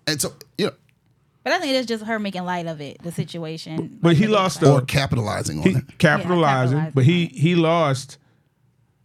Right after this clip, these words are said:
Speaker 3: Like, at the house, you know how many times you've started an argument about this and it ended up being
Speaker 1: Yeah.
Speaker 3: about something
Speaker 1: The
Speaker 3: else?
Speaker 1: Yeah.
Speaker 2: Mm-hmm.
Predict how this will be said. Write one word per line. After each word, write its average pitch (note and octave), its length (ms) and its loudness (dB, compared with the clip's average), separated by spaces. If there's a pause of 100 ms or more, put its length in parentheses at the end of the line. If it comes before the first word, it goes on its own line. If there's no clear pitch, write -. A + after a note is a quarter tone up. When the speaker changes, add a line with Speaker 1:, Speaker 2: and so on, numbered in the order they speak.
(220)
Speaker 3:
Like, C#3+ 160 2
at E3+ 160 0
the D3 100 2
house, D#3 360 2
you A3 80 0
know A#3+ 60 2
how A#3 40 0
many G#3 100 -4
times F#3 260 0
you've E3 140 0
started D#3 380 0
an C3+ 80 -2
argument C3+ 600 -2
about A2+ 460 -2 (240)
this C3 580 0
and B2 140 2
it - 80 -4
ended B2+ 260 0
up A#2 120 -4
being B2 160 0
Speaker 1:
Yeah. A#2 60 0
Speaker 3:
about A2+ 180 -4
something C3 400 -2
Speaker 1:
The A#2 100 2
Speaker 3:
else? B2+ 320 -2
Speaker 1:
Yeah. C3 140 6
Speaker 2:
Mm-hmm. F#3 380 -8